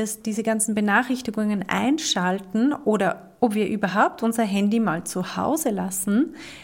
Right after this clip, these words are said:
das alles, das haben wir eigentlich unter Kontrolle.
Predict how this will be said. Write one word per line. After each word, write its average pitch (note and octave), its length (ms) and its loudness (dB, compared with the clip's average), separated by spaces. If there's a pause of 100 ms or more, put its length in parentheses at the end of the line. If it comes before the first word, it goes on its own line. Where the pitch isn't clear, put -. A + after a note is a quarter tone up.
(200)
das B3 260 0
alles, A3 580 0
das - 200 -6
haben E4+ 180 2
wir C4+ 180 0
eigentlich F#3 560 -4
unter F#3+ 240 -2
Kontrolle. E3+ 800 -6